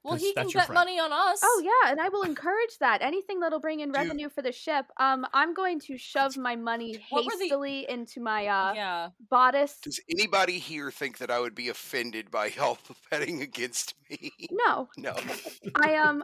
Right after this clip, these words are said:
Speaker 3: I, I
Speaker 4: <laughs> I
Speaker 3: shove
Speaker 1: What were
Speaker 4: would have
Speaker 1: the
Speaker 4: bet
Speaker 1: odds?
Speaker 4: against me if I'd have thought about it.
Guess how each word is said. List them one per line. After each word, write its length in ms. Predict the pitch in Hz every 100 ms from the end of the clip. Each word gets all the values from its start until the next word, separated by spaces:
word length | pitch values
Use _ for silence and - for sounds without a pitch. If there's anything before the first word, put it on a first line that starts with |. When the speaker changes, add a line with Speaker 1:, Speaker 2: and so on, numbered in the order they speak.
| -
Speaker 3:
I, 120 | 285
I 60 | -
Speaker 4:
<laughs> 100 | 285
I 40 |
Speaker 3:
shove 220 | - 180
Speaker 1:
What 140 | 226 262
were 40 |
Speaker 4:
would 80 | 208
have 80 | 170
Speaker 1:
the 60 | 202
Speaker 4:
bet 140 | 220
Speaker 1:
odds? 80 | 220
Speaker 4:
against 360 | 143 123 - 120
me 120 | 120
if 120 | 110
I'd 140 | 117 107
have 100 | -
thought 240 | 120 110
about 380 | 131 147 175 196
it. 160 | -